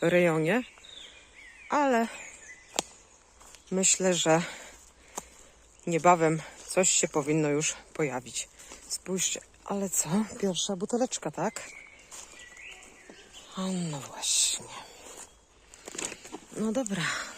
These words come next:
no i co? Zaczynamy. Hmm. Chyba ją kiedyś przeoczyłam, bo nie wygląda na jakąś świeżynkę. Okej, zabieramy i lecimy dalej, kochani. Przejdziemy się.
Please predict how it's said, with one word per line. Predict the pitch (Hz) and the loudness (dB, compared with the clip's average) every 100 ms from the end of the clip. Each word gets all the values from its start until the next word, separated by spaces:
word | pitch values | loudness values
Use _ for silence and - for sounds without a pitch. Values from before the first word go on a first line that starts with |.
| - 175 | -8 -4
no | 175 | -2
i | 175 | 2
co? | - 190 | 2 2
Zaczynamy. | 156 - 190 202 208 139 - - - - - - - - - - - - - - - | 0 0 4 4 4 2 -4 -14 -20 -20 -20 -20 -20 -20 -20 -20 -20 -20 -20 -20 -6
Hmm. | 175 156 147 - - - - - - - - - - - - - - - - - - _ _ _ - - - _ - - _ _ | -2 -2 -4 -10 -12 -20 -20 -20 -20 -20 -20 -20 -20 -20 -20 -20 -20 -20 -20 -20 -20 _ _ _ -20 -20 -20 _ -20 -20 _ _
Chyba | - - 135 | -18 -14 -12
ją | 131 | -10
kiedyś | 139 156 139 | -6 -6 -4
przeoczyłam, | - 156 143 - 135 123 120 - - | -2 -2 -4 -6 -4 -6 -8 -16 -12
bo | 135 | -8
nie | 139 | -8
wygląda | 143 156 170 139 127 | -6 -4 -2 -2 -4
na | 123 | -6
jakąś | 120 127 | -6 -2
świeżynkę. | - - 123 120 117 143 185 - - - - - | -2 -2 -6 -6 -8 -6 -6 -6 -14 -16 -16 -8
Okej, | 294 - 147 147 - - - - | -8 -4 -4 2 0 0 -8 -4
zabieramy | - 220 220 202 185 175 170 - - - - - - | 0 2 2 0 -2 -4 -8 -14 -14 -14 -16 -8 0
i | |
lecimy | 254 - 240 233 | 2 2 0 2
dalej, | 247 240 190 | 4 4 4
kochani. | - 151 139 113 - - - - - - | -2 0 -2 -2 -8 -12 -12 -18 -20 -14
Przejdziemy | - 165 156 170 147 131 | -4 -4 0 0 0 -4
się. | - | -6